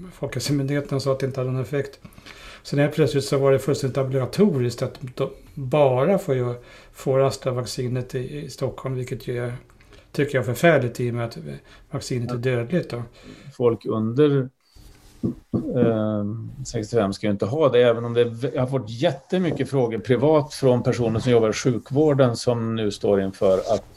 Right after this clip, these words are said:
Speaker 2: först ha fått AstraZeneca och nu inte ska få det. Eh, eller rättare sagt så får man välja, och då är det ju en knivig fråga här, för då är det ju så här, va, att,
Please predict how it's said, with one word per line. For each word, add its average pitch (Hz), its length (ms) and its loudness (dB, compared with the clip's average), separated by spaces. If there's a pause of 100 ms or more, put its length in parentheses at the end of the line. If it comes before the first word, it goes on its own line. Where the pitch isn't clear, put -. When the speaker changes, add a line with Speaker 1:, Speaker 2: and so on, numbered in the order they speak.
Speaker 2:
först - 240 2
ha 113 100 4
fått - 420 -4 (460)
AstraZeneca 104 1000 2 (240)
och 107 120 -4 (200)
nu 107 460 -2
inte 101 560 -2 (540)
ska - 180 -8
få 127 300 -2
det. 92 180 -2 (840)
Eh, - 80 -8
eller 113 580 4
rättare 123 220 2
sagt 127 180 2
så - 100 -12
får 120 100 -8
man 117 160 -2
välja, 120 520 4 (260)
och 120 100 -4
då 131 140 2
är 127 160 8
det 120 80 2
ju 120 260 6 (400)
en 117 120 -6
knivig 107 440 0
fråga 110 340 2
här, 104 200 4
för 107 140 -12
då 135 120 4
är 120 220 6
det 110 60 2
ju 110 80 0
så 107 120 -4
här, 107 260 4
va, 98 260 2
att, - 260 -14